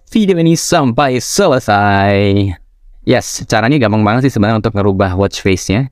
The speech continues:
Apa itu watch face? Itu adalah tampilan ya, yang seperti ini nih. Ini bisa diganti-ganti. Depannya kan kayak gini,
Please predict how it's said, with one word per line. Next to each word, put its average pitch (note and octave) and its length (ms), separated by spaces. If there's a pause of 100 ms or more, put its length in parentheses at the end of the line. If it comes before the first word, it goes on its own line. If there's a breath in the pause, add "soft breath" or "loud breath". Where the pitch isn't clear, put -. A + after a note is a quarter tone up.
(220)
Apa A#2+ 160
itu E3+ 80
watch D3 320
face? D3 240
Itu A#2+ 160
adalah A2+ 320
tampilan F#2+ 720
ya, D#2+ 240 (560)
yang F2+ 160
seperti F2+ 480
ini G2 160
nih. A#2 240
Ini C3 80
bisa C3+ 160
diganti-ganti. F#2+ 800
Depannya G2+ 400
kan C3+ 160
kayak F#2+ 160
gini, F#2 160